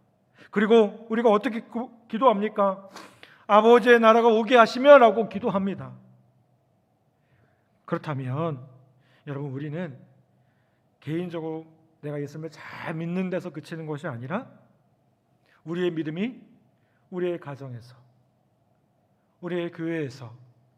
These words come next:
우리의 부대에서, 우리의 학교에서, 우리의 삶의 자리에서 그 적용되는 일에 더욱 진지한 관심을 가질 필요가 있다고 생각이 들어요. 그래서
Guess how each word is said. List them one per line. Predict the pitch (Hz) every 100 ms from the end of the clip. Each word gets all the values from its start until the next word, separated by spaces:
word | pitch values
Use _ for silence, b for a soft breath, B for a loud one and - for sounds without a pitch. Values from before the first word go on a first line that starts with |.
| _ _ _ _
우리의 | 151 170 170 160
부대에서, | 180 175 170 156 185 220 - _ _ b b
우리의 | 165 185
학교에서, | 196 202 208 180 - 240 - _ _ b b b
우리의 | - 175 180 180
삶의 | 190 196 196
자리에서 | 151 156 175 156 208 247 - _ _ _ _ _ _ _ _
그 | - 262
적용되는 | - 160 185 220 220 214 196 180 170
일에 | 135 175 214 139 - _ _ _ _ _ _ _ _ _ _ _
더욱 | - 127 127 - - -
진지한 | 147 147 147 147
관심을 | 139 131 127 131
가질 | 123 117 120 127
필요가 | - 269 254
있다고 | 127 139 139
생각이 | 135 127 127
들어요. | - - _ _ _ _ _ _ _ _ _ _ b b
그래서 | - 175 160 151 151